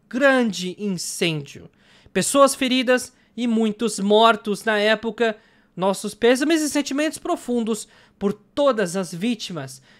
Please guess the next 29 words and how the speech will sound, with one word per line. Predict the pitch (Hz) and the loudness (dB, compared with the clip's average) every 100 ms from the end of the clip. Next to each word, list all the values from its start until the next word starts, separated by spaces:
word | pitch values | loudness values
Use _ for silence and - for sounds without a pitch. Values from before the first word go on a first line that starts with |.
| _ | _
desse | 170 214 247 233 - 233 208 _ _ - | -6 0 0 0 -8 -8 -8 _ _ -6
incidente | 240 247 285 190 170 170 160 - 190 _ _ _ | -4 -4 -4 -4 -4 -4 -6 -8 -8 _ _ _
cruel. | - 202 214 175 156 131 - _ _ _ | -2 0 2 4 4 0 -10 _ _ _
E | - | -6
que | 220 | 2
a | 262 | 2
justiça | 262 - 285 311 | 2 -4 -2 -2
seja | 311 302 339 | -2 -2 0
feita. | 302 220 156 147 139 - - _ | 2 2 2 -8 -12 -16 -20 _
E | 185 | -4
se | - 220 | 0 4
esse | 220 240 262 | 6 4 0
indivíduo | 247 240 214 233 165 | -2 0 0 -2 -2
realmente | 170 214 220 233 208 - 143 - _ _ _ | 0 0 2 2 0 -4 -10 -12 _ _ _
teve | - 302 262 | -2 0 -2
as | 262 | -4
capacidades | 247 254 240 254 220 | -2 -2 0 0 0
mentais | 214 254 208 233 220 156 | -2 -4 4 6 6 2
pra | - 180 | -2 -4
planejar | 170 - 277 285 262 170 190 165 | -4 0 2 2 0 2 2 2
e | 165 | 0
executar | 196 175 214 - 196 | -2 -2 -4 -2 -2
esse | 170 | -2
crime, | - 196 226 156 - _ - _ | -8 -6 -4 -6 -10 _ -20 _
que | 208 | 0
ele | |
seja | 208 214 208 | 2 2 0
punido, | 214 208 208 | -2 -4 -2
então, | 226 208 202 202 | -4 0 0 0